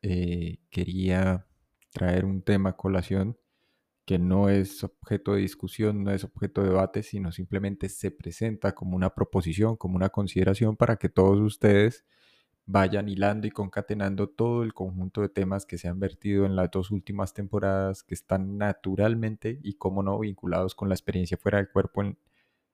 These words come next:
en la cual, pues, hay demasiado, sobre la cual hay demasiado interés y en la cual también pulula a veces la sobreinformación.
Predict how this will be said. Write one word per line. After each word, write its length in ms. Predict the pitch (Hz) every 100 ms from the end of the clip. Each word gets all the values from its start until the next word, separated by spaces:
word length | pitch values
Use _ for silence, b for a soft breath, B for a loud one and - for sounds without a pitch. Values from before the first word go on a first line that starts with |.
| _
en 120 | 98
la 160 | 92 -
cual, 200 | 98 98
pues, 340 | 107 107 - -
hay 340 | 95 101 - _ _ _
demasiado, 640 | 104 107 98 - 107 110
sobre 320 | 107 101 101
la 160 | 90 87
cual 180 | - 120
hay 80 | 98
demasiado 380 | 98 92 101
interés 400 | 101 104 95 104
y 20 | 110
en 80 |
la 120 | 95 -
cual 180 | 90
también 320 | - 92 95 - _
pulula 440 | - 107 98 107 104
a 20 |
veces 300 | 98 95 98
la 520 | 101 95 95 90 - _ _ _ _ _ _ _ _ _ -
sobreinformación. 920 | 110 101 98 104 101 95 131 120